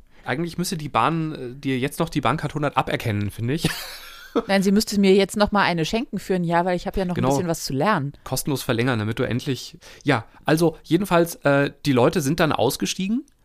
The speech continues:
Speaker 1: Viele sind wahrscheinlich noch mal ein bisschen durch den Zug gelaufen. Und dann sind wir mit gar nicht so viel Verspätung in, in Köln angekommen, was ich denen hoch anrechne. Der,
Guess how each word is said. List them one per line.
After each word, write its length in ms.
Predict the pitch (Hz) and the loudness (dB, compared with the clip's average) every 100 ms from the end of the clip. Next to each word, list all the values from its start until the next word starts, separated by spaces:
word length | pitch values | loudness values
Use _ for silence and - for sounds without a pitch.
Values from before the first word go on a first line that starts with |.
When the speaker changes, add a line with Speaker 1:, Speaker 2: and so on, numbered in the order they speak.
| _ | _
Speaker 1:
Viele 280 | - 160 165 | -10 -4 -2
sind 160 | 147 160 | 0 0
wahrscheinlich 320 | 156 143 143 | -2 -2 -2
noch 80 | 143 | -2
mal 60 | |
ein 40 | 123 | -4
bisschen 160 | 139 | -4
durch 120 | 123 110 | -4 -4
den 80 | |
Zug 140 | 113 120 | -6 -2
gelaufen. 280 | 165 170 151 | -2 0 -4
Und 80 | |
dann 140 | 117 104 | -4 -4
sind 160 | 120 | -2
wir 80 | 175 | 0
mit 120 | 139 - | 0 0
gar 140 | 98 | 0
nicht 140 | 151 | -2
so 80 | - | -4
viel 160 | 139 185 | -8 -6
Verspätung 480 | 139 - 95 139 147 | -6 -4 -2 -2 -2
in, 240 | 156 165 | -2 -4
in 140 | 185 | -6
Köln 240 | 165 196 123 | -2 -2 0
angekommen, 420 | 104 107 123 127 | -4 -4 -2 0
was 160 | 117 123 | -2 -2
ich 220 | - - | -8 -6
denen 280 | 127 123 117 | -4 -2 0
hoch 200 | 139 - | -2 -2
anrechne. 460 | 139 160 95 104 | -4 -4 -4 -6
Der, 140 | 95 | -4